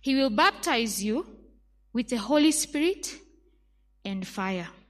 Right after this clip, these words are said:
Now, this text also has been a contentious one, because now, uh, I'm not going to speak in, I'm going to just ask a question. I will not answer. I hope it will somehow stir us up to do some more research for ourselves. But I've had people asking,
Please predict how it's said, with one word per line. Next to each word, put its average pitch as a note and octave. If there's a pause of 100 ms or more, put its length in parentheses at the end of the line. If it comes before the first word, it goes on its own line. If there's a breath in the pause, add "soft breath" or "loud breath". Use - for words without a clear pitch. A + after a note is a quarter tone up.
(1000 soft breath)
Now, C4+
this F4
text E4+
also C4+
has G#3+
been G3+
a G3
contentious G#3
one, D#3+ (1000 loud breath)
because A#3+
now, C4+ (120)
uh, A3 (140)
I'm C4
not D#4+
going C#4+
to C4+
speak -
in, A#3
I'm A#3+
going D#4+
to -
just B3
ask A3
a G3
question. F#3+
I G3+
will G#3
not A3+
answer. G3 (120)
I -
hope B3 (420 loud breath)
it A#3+
will A#3+
somehow D4+
stir C4+
us A3
up -
to A#3
do G3
some G3+
more G#3
research G3+
for F3+
ourselves. F3+ (500 loud breath)
But B3
I've D#4
had E4
people D4+
asking, A3